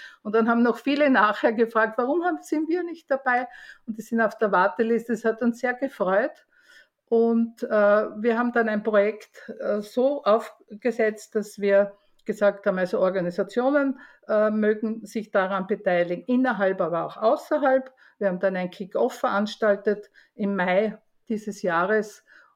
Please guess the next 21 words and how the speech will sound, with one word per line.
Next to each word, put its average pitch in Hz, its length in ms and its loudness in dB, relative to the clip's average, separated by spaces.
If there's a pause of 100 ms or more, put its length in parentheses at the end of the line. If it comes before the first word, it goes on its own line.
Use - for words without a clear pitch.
und 190 420 -2
haben 196 160 -2
eingeladen, 196 760 0 (120)
die 220 160 -4
Organisationen, 196 920 0
die 202 120 -6
sich 196 240 -8
gemeldet 220 520 0
haben. 233 180 2
Und 220 160 0
das 202 160 -6
ist 208 240 -8
breit 202 680 0
gesät, 214 600 -2
von 190 360 -6
der 202 80 0
Gedenkstätte 202 800 -4
Mauthausen 196 800 -2
über 202 160 -4
das 202 240 -6
Museum, 208 800 -2